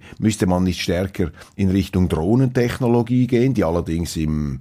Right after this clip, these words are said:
Monatstakt dann fast schon wieder, ähm, veraltet? Oder eben investiert man sehr viel Geld in diese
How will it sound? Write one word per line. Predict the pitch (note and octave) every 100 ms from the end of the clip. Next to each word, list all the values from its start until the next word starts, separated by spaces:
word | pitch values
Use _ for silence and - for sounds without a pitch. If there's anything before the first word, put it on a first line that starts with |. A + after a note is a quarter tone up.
| -
Monatstakt | E2+ F#2 A#2+ B2+ C3 - A#2 B2 -
dann | F#2+
fast | F2+ G2+ -
schon | G2 F2
wieder, | F#2 F2+ E2 - - - -
ähm, | E2 E2 -
veraltet? | - F#2+ D#2 B2 B2+ A2+ - - - -
Oder | B2 A2+
eben | A2+ F#2+ G2+ -
investiert | A#2 G2+ F2 - G#2+ G#2
man | F#2 F2 F2 -
sehr | - - C#3
viel | G#2+ G#2
Geld | F2 F2+ F#2
in | E2
diese | F2+ D#2+ D#2+